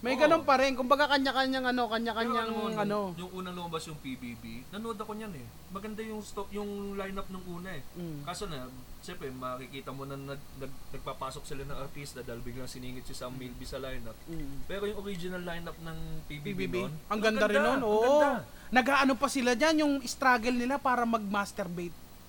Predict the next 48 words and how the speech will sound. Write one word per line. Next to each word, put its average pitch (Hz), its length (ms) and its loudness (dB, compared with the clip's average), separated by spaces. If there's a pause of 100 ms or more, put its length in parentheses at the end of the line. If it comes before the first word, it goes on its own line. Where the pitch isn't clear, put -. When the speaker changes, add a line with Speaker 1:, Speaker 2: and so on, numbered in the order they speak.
(240)
Speaker 2:
Oo. 247 240 4
Speaker 1:
Napanood 247 480 8
mo 226 80 2
yun? 233 240 4
Speaker 2:
Yung, 240 240 -8
Speaker 1:
Pinapalabas 453 640 8
Speaker 2:
oo, 415 80 8
Speaker 1:
yun 440 160 12
sa 427 80 6
Speaker 2:
si, 415 240 8
Speaker 1:
T - 80 4
V - 20 10 (140)
Speaker 2:
si, 415 80 8
Speaker 1:
dati. 381 400 8
Speaker 2:
si 403 80 4
Francien 196 400 0
ba 185 160 -4
yun? 254 60 0
Pati 320 180 6
Speaker 1:
Oo. 359 140 10 (160)
Speaker 2:
si, 160 100 -2 (320)
Speaker 1:
Si 311 120 0 (280)
Jason, 359 240 2
Speaker 2:
Jason, 403 320 10
no? 233 80 2
Si - 0 -
Speaker 1:
Kuya 359 160 2
Speaker 2:
Jason, 392 160 4
Speaker 1:
Jason, 349 240 8
Speaker 2:
baka 262 80 6
na-, 262 80 4
Speaker 1:
oo. 311 320 4
Speaker 2:
na-, 277 240 4
nakikinig 151 240 -6
si - 160 -10
Jason. 147 280 -8 (1000)
Pero 226 160 2
totoo, 233 320 4
yan 262 160 2
yung... 269 200 0 (600)
Yan 233 160 0
yung 202 480 0 (320)
gustong 185 400 4
iparating 156 560 2
ng 131 320 4 (720)
P 165 160 6
B 139 240 6
B - 80 0